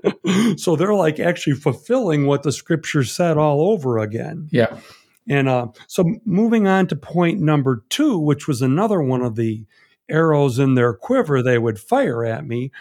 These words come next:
Speaker 1: they would say that by us preaching grace alone, through faith alone, in Christ alone, that I was diluting the gospel. I was watering it down.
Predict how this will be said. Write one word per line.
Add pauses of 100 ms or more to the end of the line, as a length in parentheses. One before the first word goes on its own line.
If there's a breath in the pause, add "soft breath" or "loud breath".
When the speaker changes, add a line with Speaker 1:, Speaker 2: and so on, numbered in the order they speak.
(300 loud breath)
Speaker 1:
they
would
say
that (280 soft breath)
by
us
preaching
grace
alone,
through
faith
alone,
in
Christ
alone, (760)
that
I
was
diluting
the
gospel.
I
was
watering
it
down.